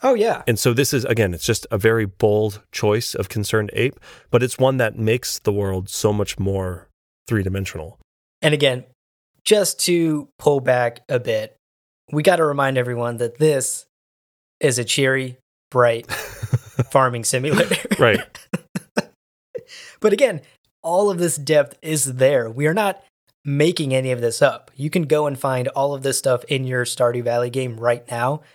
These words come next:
Speaker 1: if you go look for it. You and I are just doing the classic lore party thing of reading, like, a hundred times too much into it, but
Speaker 2: <laughs>
Speaker 1: that's our thing.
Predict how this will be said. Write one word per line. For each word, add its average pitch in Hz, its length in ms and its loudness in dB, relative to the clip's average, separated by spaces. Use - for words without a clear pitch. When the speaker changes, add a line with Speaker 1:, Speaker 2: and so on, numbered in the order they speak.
Speaker 1:
if 135 180 -4
you 135 60 -2
go 120 180 4
look 131 200 0
for 120 220 -12
it. 127 140 -12
You 175 140 4
and 165 80 4
I 151 140 4
are 139 100 2
just 131 220 -4
doing 131 160 -4
the 123 80 -2
classic 123 400 0
lore 120 160 -4
party 120 260 -4
thing 117 220 -8
of 113 160 -10
reading, 131 400 2
like, 117 240 0
a 135 100 2
hundred 117 260 -2
times 113 220 -8
too 117 140 -8
much 113 200 -10
into 117 240 -14
it, 123 180 -12
but 123 180 -8
Speaker 2:
<laughs> - 180 -20
Speaker 1:
that's 131 200 2
our 123 100 -2
thing. 131 320 -12